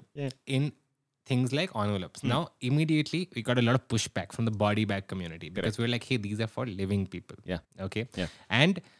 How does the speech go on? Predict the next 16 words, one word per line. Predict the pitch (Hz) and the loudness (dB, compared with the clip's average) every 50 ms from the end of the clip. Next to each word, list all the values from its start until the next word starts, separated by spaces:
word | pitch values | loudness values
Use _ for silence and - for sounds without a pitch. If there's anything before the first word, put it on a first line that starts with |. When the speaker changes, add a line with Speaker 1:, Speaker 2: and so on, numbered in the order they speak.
| _ _ _ - - | _ _ _ -2 2
Speaker 2:
so | 160 - 170 - - - 131 | 2 2 2 0 -6 -2 0
that's | 131 123 143 - - 143 135 | 2 2 2 2 4 4 6
not | 123 127 127 | 6 6 6
the | 135 127 | 4 4
approach | 104 - 110 117 120 - | 6 8 6 6 6 6
that | - 110 101 | 4 4 4
they | 104 101 98 | 4 2 2
decided | 98 - 98 95 95 90 | 2 0 0 0 0 -2
to | 104 90 95 | -4 -4 -4
go | 92 87 | -4 -4
in. | 80 67 69 - - | -6 -8 -12 -12 -8
Speaker 1:
Yeah. | - 110 | -4 0
Speaker 2:
Okay? | 107 135 - - 131 | 2 2 4 6 4
I | 127 | 6
say | - - 185 147 | 6 6 6 6
we | 107 101 117 113 | 6 4 2 2